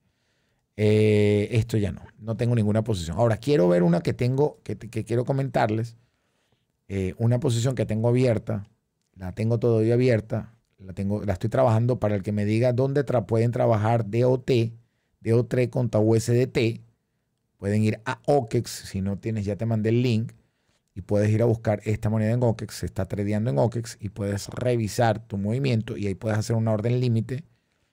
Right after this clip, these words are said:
a treinta y dejar que, que llegue allá abajo y que se te ejecute. Estoy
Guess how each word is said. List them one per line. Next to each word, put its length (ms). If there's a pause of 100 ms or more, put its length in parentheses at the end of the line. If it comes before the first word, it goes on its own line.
(180)
a 220
treinta 440
y 100
dejar 380
que, 380 (840)
que 140
llegue 260
allá 160
abajo 420
y 120
que 120
se 160
te 120
ejecute. 640
Estoy 560